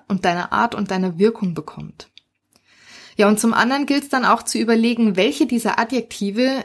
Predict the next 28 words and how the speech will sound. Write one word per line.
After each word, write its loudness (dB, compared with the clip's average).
die -4
gewünschte 0
Wirkung 2
im 0
Außen -2
erzielen. -10
Also -2
das -2
heißt, 2
hier -4
findet 0
diese 0
Connection -4
zwischen 0
Sein 0
und 0
gewünschter 0
Wirkung -2
statt. -14
Und -2
aus 2
diesen 4
gesammelten 0
Adjektiven -2
wählst 0
du 2
jetzt 0
wirklich -6